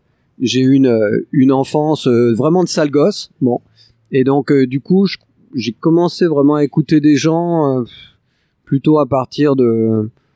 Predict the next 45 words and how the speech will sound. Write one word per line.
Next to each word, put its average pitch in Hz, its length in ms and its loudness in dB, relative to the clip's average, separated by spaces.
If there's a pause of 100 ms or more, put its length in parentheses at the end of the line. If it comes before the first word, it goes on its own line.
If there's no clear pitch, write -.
(220)
trente-cinq, 131 720 -2
trente-huit, 127 480 -4
quarante 117 380 -4
ans, 113 140 -2
pas 123 160 -2
avant. 113 260 -2 (560)
Et, 113 200 0
euh, 104 240 -2
du 110 140 -2
coup, 165 160 -2
d'ailleurs, 127 540 0
ça 113 140 -2
m'a 113 120 2
<laughs> - 20 0
valu 120 320 0
quelques 131 340 -2
claques 139 280 -2
sérieuses, 165 440 2
mais 151 100 2
j'ai 131 140 -2 (400)
toujours 196 180 -6
parti - 280 -8
du 143 100 -6
principe, 147 380 -4
je - 120 -12
préférais 151 380 -2
me 147 140 0
prendre 151 300 -2
mes 139 140 0
claques - 280 -4
moi-même 151 480 2 (1600)
que 147 100 -2
d'écouter 151 720 -2
des 147 180 0
gens 165 260 -2
qui 143 200 -12
vont 135 180 -2
me 131 120 2
conseiller 147 440 0
ce - 80 -6
que 139 100 0
je 120 80 0
dois 131 180 2
faire 147 280 -2
ou, 123 220 -4